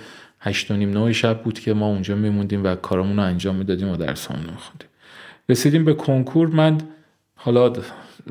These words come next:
متاسفانه یا خوشبختانه از نتیجه کنکورم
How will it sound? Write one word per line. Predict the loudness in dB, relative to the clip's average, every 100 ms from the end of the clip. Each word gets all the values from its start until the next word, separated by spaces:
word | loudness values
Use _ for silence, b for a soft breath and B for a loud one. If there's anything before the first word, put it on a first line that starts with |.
| -12 -14 -12 -8 -4
متاسفانه | -2 0 0 -2 -2 2 2
یا |
خوشبختانه | 2 -2 -2 -2 -2 0 2
از | 2 4
نتیجه | 0 2 2 2
کنکورم | 2 -2 2 2 2